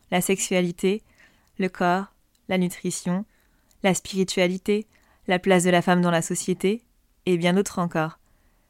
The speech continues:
Je vais à la fois interviewer les professionnels de ces sujets et recueillir des témoignages. Vous y prêterez attention, la vague est un mot qui revient régulièrement dans notre quotidien. Être sous la vague, être au creux de la vague,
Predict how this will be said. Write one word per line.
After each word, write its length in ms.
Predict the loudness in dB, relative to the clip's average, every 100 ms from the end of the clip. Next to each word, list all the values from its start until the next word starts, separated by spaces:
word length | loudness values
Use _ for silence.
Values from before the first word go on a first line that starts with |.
| _ _ _
Je 140 | 4
vais 140 | 6 8
à 60 |
la 140 | 6 6
fois 180 | 4 2
interviewer 520 | 4 4 4 2 2
les 100 | 0
professionnels 600 | -2 -2 0 2 2 2
de 80 | 0
ces 180 | -2
sujets 500 | -4 -4 0 0 -2 -8 _
et 100 | -4
recueillir 420 | -2 -2 -2 -2 -2
des 120 | -2
témoignages. 680 | -2 -2 -2 -4 -6 -10 -16 _ _ _ _ _ _ _ _ _ _
Vous 160 | -4 -2
y 60 | 0
prêterez 360 | 0 0 0
attention, 640 | 0 0 -2 -2 -2 -2 -6 _ _ _
la 180 | 0 4
vague 200 | 4 2
est 120 | 2
un 80 | 2
mot 140 | 2
qui 180 | 0 -2
revient 240 | -2 0 0
régulièrement 560 | 2 2 2 2 2
dans 80 | 0
notre 180 | -2 -2
quotidien. 520 | -6 -4 -6 -6 -6 _ _ _ _ _ _ _ -2
Être 120 | -2
sous 200 | 0 0
la 160 | 2 4
vague, 440 | 4 2 0 -6 _ -8
être 280 | -8 -4 -6
au 20 |
creux 200 | -2 0
de 60 |
la 160 | 4 4
vague, 320 | 4 2 0